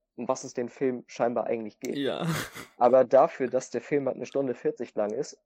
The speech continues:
Speaker 1: und in diesen Stunden, in quasi neunzig Minuten davon überhaupt nicht auf dieses Ding eingeht, außer zwischendurch mal immer mal wieder so eine, so eine Forschungsszene, wo die Experimente machen, erzählt er auf der Sci-Fi-Basis einfach nix.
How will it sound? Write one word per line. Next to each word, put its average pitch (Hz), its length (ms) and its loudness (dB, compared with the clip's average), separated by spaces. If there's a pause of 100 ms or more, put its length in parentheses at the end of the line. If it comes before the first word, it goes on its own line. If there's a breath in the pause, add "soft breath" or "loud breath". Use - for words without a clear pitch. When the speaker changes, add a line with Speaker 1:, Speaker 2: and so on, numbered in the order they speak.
Speaker 1:
und 120 180 -8
in 120 140 -10
diesen 127 240 -10
Stunden, - 500 -10
in 117 420 -12
quasi 117 400 0
neunzig 127 380 2
Minuten 123 280 -6
davon 113 260 -2
überhaupt 120 320 -6
nicht - 180 -20
auf - 220 -4 (500)
dieses 113 300 -8
Ding 156 200 -2
eingeht, 101 380 -8
außer - 300 -6
zwischendurch 120 480 -6
mal 127 120 -6
immer 113 160 -2
mal 110 180 -4
wieder 110 200 -4
so 110 140 -4
eine, 107 220 -6 (560)
so - 140 -2
eine 104 200 0
Forschungsszene, 110 920 -4
wo 104 120 -2
die 101 160 -6
Experimente 104 640 -6
machen, 104 400 -8 (1300 soft breath)
erzählt 139 360 0
er 135 280 8
auf 127 100 0
der 123 140 -2
Sci-Fi-Basis 131 1040 0
einfach - 320 -12
nix. - 360 -20